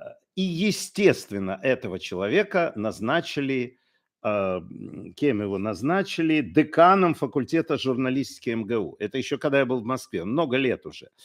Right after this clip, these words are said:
Э, то есть, э, тех, кто там был, разогнали, его назначили. То есть вот что там могут научиться журналисты у этого запутинца <laughs> грёбаного,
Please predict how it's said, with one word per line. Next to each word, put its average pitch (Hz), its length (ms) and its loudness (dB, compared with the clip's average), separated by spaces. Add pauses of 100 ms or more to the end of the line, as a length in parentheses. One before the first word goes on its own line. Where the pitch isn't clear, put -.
(420)
Э, 107 240 4
то 165 200 0
есть, 139 360 0
э, 127 80 2
тех, 156 240 0
кто - 200 -4
там 117 280 2
был, 107 240 0
разогнали, 147 680 2
его 127 240 2
назначили. 90 720 -6
То 135 100 0
есть - 180 -4
вот 120 220 -2 (540)
что - 400 0
там 175 200 0
могут 127 600 -2
научиться 113 680 0
журналисты 110 760 -2
у 104 160 0
этого 92 520 -2
запутинца 110 1000 -2
<laughs> 110 400 0
грёбаного, 98 360 -4